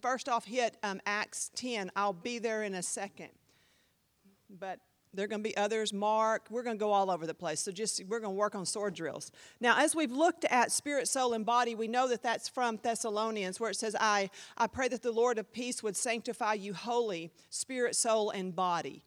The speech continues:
And so we're working from that premise today, but the, the soul and the body, this is something you really need to know. The soul and the body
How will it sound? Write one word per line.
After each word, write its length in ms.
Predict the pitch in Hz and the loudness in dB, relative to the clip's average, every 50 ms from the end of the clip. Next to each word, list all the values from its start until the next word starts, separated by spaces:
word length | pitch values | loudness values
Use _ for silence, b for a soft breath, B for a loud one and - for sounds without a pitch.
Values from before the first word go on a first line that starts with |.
| B B B B B B | B B B B B B
And 120 | 233 220 | -4 0
so 120 | - 269 254 | 2 4 6
we're 140 | 247 247 226 | 6 6 6
working 480 | 208 247 285 311 320 - 330 311 262 | 6 6 6 6 6 6 2 -2 -2
from 320 | - - 269 262 262 262 247 | -2 -2 0 0 0 0 0
that 220 | 220 180 - - | -2 -2 -4 -4
premise 420 | - 262 269 277 262 233 202 - | -4 -4 -2 -2 -2 -2 -2 -4
today, 400 | - - 214 175 208 190 190 185 | -4 -4 -4 -2 0 0 0 0
but 220 | 190 160 196 180 - - B B B B B B B | 0 0 -2 -4 -4 -8 B B B B B B B
the, 300 | - 233 220 202 190 - - _ _ - | 4 4 6 6 4 2 -4 _ _ -4
the 160 | 202 226 214 | 0 2 4
soul 460 | - - - - 285 311 339 359 339 | 4 6 6 6 6 6 6 6 4
and 160 | 302 269 240 | 2 2 2
the 80 | 226 202 | 2 2
body, 680 | 175 180 214 220 233 254 240 208 175 160 156 156 175 - _ _ _ _ _ _ _ _ _ _ _ _ _ - | 2 4 4 4 6 4 4 2 0 -4 -6 -8 -10 -14 _ _ _ _ _ _ _ _ _ _ _ _ _ -4
this 160 | 262 240 262 | -2 0 2
is 100 | 254 - | 2 2
something 300 | 311 269 262 277 262 240 | 2 2 0 -2 -2 -2
you 120 | 233 220 | -2 -2
really 340 | 196 220 240 254 262 254 247 | 0 2 2 2 2 2 0
need 180 | 240 233 226 - | -2 -4 -4 -6
to 140 | - 220 | -6 -6
know. 240 | 214 214 214 202 185 | -2 2 2 2 2
The 120 | 175 190 180 | 2 0 0
soul 520 | - - - - 247 240 262 285 285 277 | 2 2 2 4 4 4 6 4 4 2
and 160 | 262 233 208 | 0 0 -2
the 40 | 185 | -2
body 540 | 170 196 185 180 185 - 233 254 262 262 | 0 0 2 2 2 2 0 -2 -4 -6